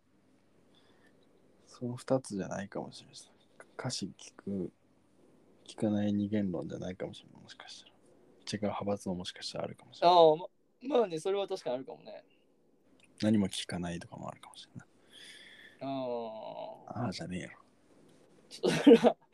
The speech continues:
Speaker 2: <laughs> まあ、曲を聴かない人の心理も聞きたいけどな、俺は。
Speaker 1: ああ。
Speaker 2: 俺はさ、
Speaker 1: あ、もしかしたらおるかもしれん、でも。
Speaker 2: あ、おるよ、絶対。おるおるおるおる。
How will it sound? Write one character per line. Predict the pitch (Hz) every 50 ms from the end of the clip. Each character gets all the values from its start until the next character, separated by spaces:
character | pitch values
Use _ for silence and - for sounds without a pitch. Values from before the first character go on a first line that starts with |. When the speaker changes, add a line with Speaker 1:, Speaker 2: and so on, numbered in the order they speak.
| - -
Speaker 2:
<laughs> | - - _ -
ま | 180 165
あ、 | 165
曲 | - 240 240 - 302
を | 294 262
聴 | - -
か | - 320
な | 302 330
い |
人 | 320 - 240 190
の | 165 156
心 | - 185 185 175
理 | 156 147
も | 135 135
聞 | - -
き | 170 160
た | 160 131
い | 120
け | 113 -
ど | -
な、 | 127 123
俺 | 123 - 113
は。 | - - _ _ _ _ _ _ _ _ _ _ _ _ _ _ _ _ _ _ - _ - _ _ - 139
Speaker 1:
あ | 117 113 113 110 110 110 107 107 104 104 101 101 98 98 95 95 92 92 - 90
あ。 | -
Speaker 2:
俺 | 220 254 285
は | 294 285 285 269
さ、 | 277 -
Speaker 1:
あ、 | - -
も | 131 202 240
し | 240
か | 247 -
し | -
た | 101
ら | 123
お | 175
る | 175 -
か | - 85
も | 101 -
し | - 85
れ | 175
ん、 | 196 -
で | -
も。 | - 165 - -
Speaker 2:
あ、 | 262 254 _ _ _ -
お | 247 247 247 381
る | 440 262
よ、 | - -
絶 | 151 170 190 -
対。 | - 170 165 - 233 262
お | 277
る | 254 196
お | 175
る | 165 156
お |
る | 147 139
お |
る。 | 123 120 117